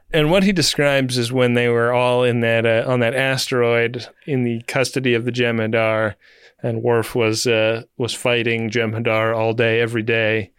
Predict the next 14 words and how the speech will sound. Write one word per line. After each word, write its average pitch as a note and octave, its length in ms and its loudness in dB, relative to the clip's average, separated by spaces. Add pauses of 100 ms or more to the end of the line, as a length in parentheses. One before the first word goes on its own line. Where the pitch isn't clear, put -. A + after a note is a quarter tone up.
(520)
Uh, A2+ 300 0
he, B2+ 420 -4
he B2+ 480 -2
got D#3 260 0
to D#3+ 120 2
a C3 80 2
point C3 380 -2
where A#2+ 340 0
he A#2 560 -4 (600)
was A2+ 480 -2
ready B2+ 340 0
to A#2 200 -4
give A#2+ 300 0
up, A2+ 320 0